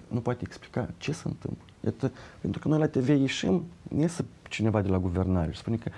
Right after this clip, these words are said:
am majorat salariile polițiștilor. Presa de partid face din asta mare tam-tam, dar dacă intrăm în detalii, aflăm că, de fapt, polițistul,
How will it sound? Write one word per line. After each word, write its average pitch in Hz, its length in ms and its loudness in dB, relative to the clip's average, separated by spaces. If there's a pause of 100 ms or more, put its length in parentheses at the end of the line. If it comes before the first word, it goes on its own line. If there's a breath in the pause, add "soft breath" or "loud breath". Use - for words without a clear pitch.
(240 loud breath)
am 117 120 4
majorat 151 460 6
salariile 120 480 2
polițiștilor. - 720 -4 (100)
Presa 185 280 4
de 139 80 4
partid 104 380 -2
face 92 340 -2
din 85 80 2
asta - 320 -2
mare 90 220 0
tam-tam, 226 600 2 (680 loud breath)
dar 95 120 4
dacă 107 200 4
intrăm 98 280 4
în 82 100 4
detalii, 220 520 2
aflăm - 280 0
că, 190 100 2
de 170 80 2
fapt, 170 180 2
polițistul, 165 640 0